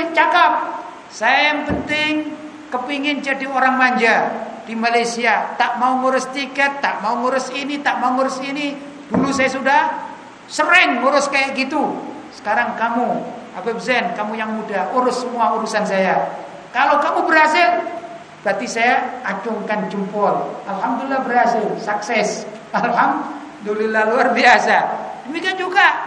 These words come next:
pemuda-pemuda harus dikasih kesempatan. Ada musyawarah fikih. Bukan ustadz yang mengajar. Saya ini sering ditadkirai,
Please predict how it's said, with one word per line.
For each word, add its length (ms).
pemuda-pemuda 640
harus 240
dikasih 320
kesempatan. 720
Ada 480
musyawarah 560
fikih. 440
Bukan 320
ustadz 400
yang 160
mengajar. 480
Saya 400
ini 80
sering 480
ditadkirai, 1400